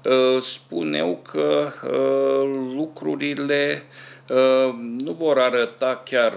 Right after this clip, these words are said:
rău, având în vedere că, da, uh, umanioarele au înregistrat un trend, uh, descendent cam peste tot în lume până în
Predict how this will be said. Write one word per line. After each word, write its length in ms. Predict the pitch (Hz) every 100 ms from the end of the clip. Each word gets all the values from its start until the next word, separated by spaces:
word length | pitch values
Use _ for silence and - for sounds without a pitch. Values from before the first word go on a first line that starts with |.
| 95
rău, 280 | 107 139 151
având 340 | 123 139 143
în 140 | 139
vedere 480 | 120 120 110 131 127
că, 200 | 123 123
da, 580 | 113 98 92 104 143 - - - -
uh, 520 | 120 123 120 120 117 113
umanioarele 960 | 131 127 131 135 135 123 117 104 101 101
au 160 | 110
înregistrat 640 | 117 113 104 98 123 113 -
un 300 | 107 104 92 -
trend, 500 | 117 117 113 101 85
uh, 340 | 101 101 98 90
descendent 680 | 107 120 - 110 104 110 95
cam 300 | 110 104 92
peste 440 | 123 131 - 120 - -
tot 340 | 123 123 101 - -
în 260 | 95 98
lume 300 | 107 101 92 -
până 180 | 101
în 200 | 98 92